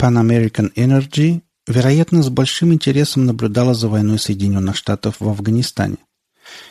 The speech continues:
Именно аргентинская компания была истинным автором трансафганского проекта. До того, как администрация Клинтона объявила войну талибам,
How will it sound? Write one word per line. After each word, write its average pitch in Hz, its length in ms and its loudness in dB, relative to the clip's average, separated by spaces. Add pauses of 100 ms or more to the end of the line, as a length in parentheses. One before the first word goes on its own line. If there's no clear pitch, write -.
Именно 170 320 4
аргентинская 143 760 0
компания 127 560 2
была 117 200 2
истинным 131 540 -2
автором 117 400 -2
трансафганского 107 1040 -2
проекта. 113 580 -2 (580)
До 113 200 0
того, 127 320 0
как - 200 -4
администрация 107 720 -2
Клинтона 117 520 0
объявила 104 500 -2
войну 104 300 0
талибам, 135 500 0